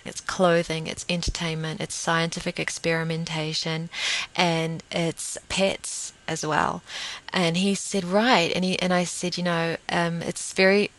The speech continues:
I'm very honest with people when I give them the film." And I said, "Please try to watch it all the way through from beginning to end." Um, but I said, "It is, um, it's hard to watch. Um,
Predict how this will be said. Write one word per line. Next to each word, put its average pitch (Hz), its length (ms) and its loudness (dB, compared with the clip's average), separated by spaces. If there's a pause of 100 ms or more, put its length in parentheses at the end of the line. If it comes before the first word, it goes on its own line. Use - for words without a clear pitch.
(120)
I'm 202 220 6
very 220 180 4
honest 180 280 0
with 175 100 -10
people 165 180 -8
when 160 140 -2
I 160 40 -4
give 156 220 -2
them 151 140 -6
the 160 80 -6
film." - 500 -6
And 170 140 -4
I - 20 -4
said, - 240 -8
"Please 220 260 2
try 196 200 -2
to 160 80 -2
watch - 320 0
it - 180 -2 (180)
all 185 220 8
the 175 120 2
way 165 180 4
through 160 560 0
from 175 200 -4
beginning 170 420 -4
to - 220 -6
end." 165 340 -4 (600)
Um, 180 140 0
but 180 100 2
I 180 60 4
said, 180 220 0
"It 180 100 0
is, 185 380 8
um, 165 260 0
it's - 180 -2
hard 180 240 2
to 190 80 -4
watch. 170 480 0
Um, 185 340 -2